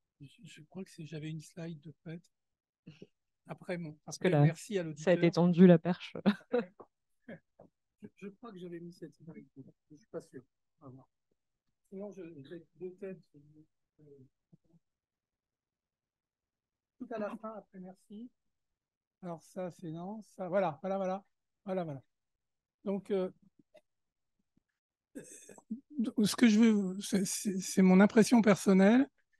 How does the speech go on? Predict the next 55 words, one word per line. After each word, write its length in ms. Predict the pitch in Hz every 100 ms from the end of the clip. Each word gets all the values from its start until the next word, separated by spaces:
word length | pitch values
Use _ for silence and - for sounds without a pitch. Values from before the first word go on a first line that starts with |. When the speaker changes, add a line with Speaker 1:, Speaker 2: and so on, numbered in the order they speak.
| _
Speaker 1:
mais 80 | 175
c'est, 340 | - 202 196
c'est 260 | 190 - 190
pas 320 | - 202 196
une 180 | 165 156
théorie, 480 | 185 175 180 180 170
euh, 160 | 147
sur 260 | 131 - 151
pourquoi 340 | - 147 185
il 40 | 165
y 40 |
a 60 | 139
plus 240 | - 156
de 80 | 151
biologie 580 | 143 147 147 139 160 156
que 100 | -
la, 220 | 139 131
que 160 | 156 147
la 100 | 156
moyenne. 460 | 143 143 165 208 214 - _ _ _
Et, 80 | 170
mais 400 | 165 180 202 202 _ _ _ _ _
c'est 200 | - 175
un 120 | 208
ensemble 300 | 226 - 233
d'arguments 420 | 190 175 196 214
que 80 | 202
j'ai 80 | 170
entendus, 400 | 175 - 170 226
parce 160 | 185 -
que 80 |
j'ai 140 | 147 147
chaque 200 | - -
fois 200 | - 180
posé 260 | 170 151
la 100 | 156
question, 460 | 139 147 - 160 139
en 60 | 117
particulier 420 | 143 - 180 156
aux 80 | 143
biologistes, 680 | 147 143 139 175 220 - _ _ _ _ _ _
et, 340 | 160 175 220 185
euh, 360 | 160 143 139 139 - _ _
ils 80 | 151
sont, 240 | 180 175 -
tous 100 | 214
ces 240 | - 165
arguments 460 | 175 151 170 185 226
sont 260 | - 165
un 60 | 147
peu 120 | 170
vrais, 240 | 143 170
un 120 | 180 143
peu 120 | 147
faux. 440 | 135 151 165 139